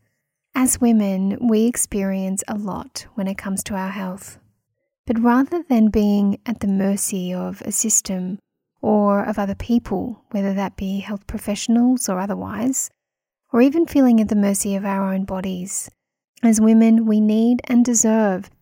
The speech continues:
to get the whole picture of what's really going on and to see that we actually do have much more say than we might think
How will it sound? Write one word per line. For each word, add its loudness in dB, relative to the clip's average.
to 2
get -6
the -4
whole 0
picture -8
of -12
what's -4
really -4
going -8
on -10
and 4
to 0
see 2
that -4
we -2
actually -4
do -2
have -4
much -6
more 0
say -6
than -2
we -2
might -4
think -8